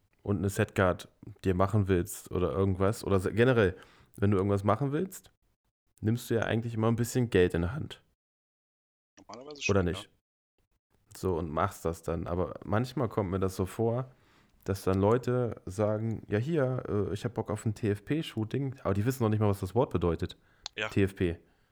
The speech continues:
Speaker 1: Weil sie das einfach irgendwo gehört haben und sagen dann so, ja gut, das ist wahrscheinlich, ne, „Wann hast du zum letzten Mal was zum ersten Mal gemacht?“ Ist dann, das trifft dann da voll auf die drauf zu.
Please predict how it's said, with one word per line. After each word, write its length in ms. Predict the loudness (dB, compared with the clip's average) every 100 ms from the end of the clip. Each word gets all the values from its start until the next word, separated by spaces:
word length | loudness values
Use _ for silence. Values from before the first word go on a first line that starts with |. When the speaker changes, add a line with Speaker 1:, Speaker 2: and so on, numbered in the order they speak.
| _ _ _ _ _ _
Speaker 1:
Weil 160 | 2 4
sie 100 | 2
das 120 | 2
einfach 320 | 2 2 0
irgendwo 360 | 0 0 -2 -4
gehört 420 | 0 0 0 -2
haben 240 | -2 -4 -6 -16 -20 _
und 180 | 0 2
sagen 260 | 4 2 2
dann 160 | 0
so, 320 | 0 0 -2 -6 _ _ _ _ _ _ _ _ -4
ja 80 |
gut, 160 | 0 0
das 100 | 0
ist 140 | 0
wahrscheinlich, 440 | 0 4 4 4 4
ne, 140 | 2
„Wann 140 | 4 2
hast 140 | 2
du 60 | -2
zum 180 | 2
letzten 260 | 2 2 0
Mal 120 | 0
was 120 | 0
zum 120 | -2 -2
ersten 300 | 0 0 0
Mal 100 | 2
gemacht?“ 280 | 2 0
Ist 160 | -2 2
dann, 200 | 2 2
das 200 | 0 -2
trifft 260 | -2 0 2
dann 120 | 2
da 100 | 2
voll 260 | 4 4
auf 160 | 4 2
die 140 | 0
drauf 260 | 0 0 -2
zu. 420 | -2 -2 -2 -4